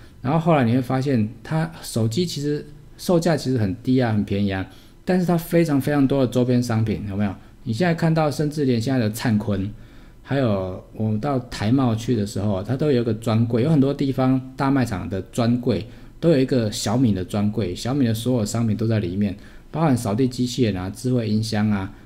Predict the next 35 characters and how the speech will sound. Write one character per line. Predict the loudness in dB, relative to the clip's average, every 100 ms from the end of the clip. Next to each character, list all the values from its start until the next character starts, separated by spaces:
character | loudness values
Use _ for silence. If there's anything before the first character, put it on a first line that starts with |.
| -10
耳 | -2 -2
机 | -2 0 2
啊、 | 2 0
手 | -2 -6
机 | -6 -2 0
啊， | 0
还 | 0 0 -2
有 |
手 | -2 -4
机 | 0
很 | 2
多 | 2
配 | 0 0 -2
件 | 0 -2
啊， | -2 -6 -10 -18 -20 -20
很 | -4 -2
多 | 0 2
都 | 2 2
是 | 2 0
小 | 0 4
米 | 4 2 -6 -12 -16 -12
出 | -4 -2
来 | 0 0
的 | -2
商 | -4 -2 -2 0
品， | -2
还 | -2
有 | -2
蓝 | -2 0
牙 | 0 0
喇 | -2
叭 | -2 -2
等 | -2 -2 -4
等 | -4
的， | -6